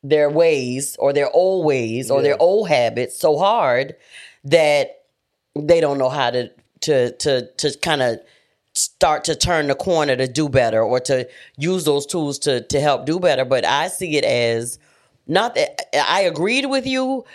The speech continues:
Speaker 1: but I also saw it as like,
Speaker 2: Well, the but just say you don't agree.
Speaker 1: Well, I agree with you. I do have a few things to add on to that.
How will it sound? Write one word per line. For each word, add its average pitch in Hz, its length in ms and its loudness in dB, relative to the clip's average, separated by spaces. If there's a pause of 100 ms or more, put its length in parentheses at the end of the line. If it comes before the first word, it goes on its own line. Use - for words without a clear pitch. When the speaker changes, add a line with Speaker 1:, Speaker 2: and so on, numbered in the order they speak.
(120)
Speaker 1:
but 165 160 4
I 160 120 2
also 202 420 0
saw 165 300 2
it 143 120 0
as 123 340 0
like, 113 480 -2
Speaker 2:
Well, 113 140 -4
the 98 100 -8
but 107 460 -6
just 101 260 -10
say 92 200 -10
you 92 180 -16
don't 92 260 -10
agree. 139 120 -6
Speaker 1:
Well, 156 360 2
I 147 200 2
agree 175 360 -4
with 170 220 -4
you. 156 260 -10 (220)
I 170 240 -2
do 170 220 -2
have 175 180 0
a 139 100 2
few 185 240 -4
things 165 360 0
to - 200 0
add 147 220 4
on 135 220 0
to 196 160 -2
that. 113 260 -4